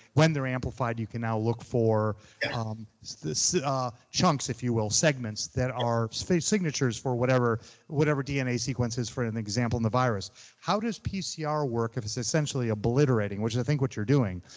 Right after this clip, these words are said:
Speaker 1: You're obliterating the sample. Why does that work? Well, that makes sense
Speaker 2: Not
Speaker 1: for
Speaker 2: P C R, right? Now
Speaker 1: Oh, sorry, I didn't mean mass, mass spec. I
Speaker 2: in
Speaker 1: meant
Speaker 2: mass
Speaker 1: mass spec.
Speaker 2: spec, you're
Speaker 1: Yeah.
Speaker 2: obliterating,
Speaker 1: Yeah.
Speaker 2: but
Speaker 1: So
Speaker 2: still,
Speaker 1: why do you
Speaker 2: the, the
Speaker 1: Yeah.
Speaker 2: histogram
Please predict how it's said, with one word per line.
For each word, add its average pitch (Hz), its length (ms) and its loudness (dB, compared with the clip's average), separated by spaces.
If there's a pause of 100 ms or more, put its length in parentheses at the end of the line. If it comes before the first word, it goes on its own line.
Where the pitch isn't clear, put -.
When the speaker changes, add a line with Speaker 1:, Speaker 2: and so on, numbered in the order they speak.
(140)
Speaker 1:
You're 131 140 6
obliterating 135 580 2
the 104 60 -12
sample. 127 420 -2
Why 120 180 2
does 143 200 0
that 127 200 0
work? 123 360 2
Well, 127 120 8
that 160 160 4
makes 180 160 0
sense 170 240 2
Speaker 2:
Not 185 80 6
Speaker 1:
for 127 120 4
Speaker 2:
P - 80 -8
C - 240 -2
R, 113 140 6
right? 180 220 4 (340)
Now 196 380 6
Speaker 1:
Oh, - 40 6
sorry, 196 180 4
I 180 40 6
didn't 180 100 2
mean 160 140 4
mass, 139 260 4 (100)
mass 147 240 2
spec. 104 240 -2
I - 20 -2
Speaker 2:
in 127 60 -2
Speaker 1:
meant 127 120 -4
Speaker 2:
mass 202 100 6
Speaker 1:
mass 202 120 2
spec. 123 140 -12
Speaker 2:
spec, 214 160 0
you're 180 120 -2
Speaker 1:
Yeah. - 40 -2
Speaker 2:
obliterating, 151 1040 0
Speaker 1:
Yeah. 139 160 -4 (200)
Speaker 2:
but 156 200 -4
Speaker 1:
So - 200 2
Speaker 2:
still, 147 160 10
Speaker 1:
why 170 140 6
do 165 80 -2
you 156 120 0
Speaker 2:
the, 147 420 0
the 135 60 0
Speaker 1:
Yeah. 139 80 2
Speaker 2:
histogram 170 600 2